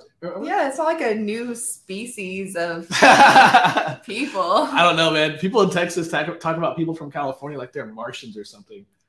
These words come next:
Speaker 2: Well, it, that's, you know, that's a whole other reason. <laughs>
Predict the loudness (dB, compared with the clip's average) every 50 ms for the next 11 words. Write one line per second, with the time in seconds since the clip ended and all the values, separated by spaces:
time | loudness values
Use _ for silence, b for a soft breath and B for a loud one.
0 | _ -8 -4 -2 -2 0 -2 -2 -2 -2 -2 -2 -4 -6 -12 -12 -10 -8 -8 -6
1 | -6 -8 -10 -8 -10 -10 -8 -8 -8 -8 -8 -10 -14 _ _ _ _ _ _ _
2 | _ -6 -6 -6 -6 -10 -12 -12 -14 -16 -16 -16 -16 -18 -18 -18 -14 -8 -6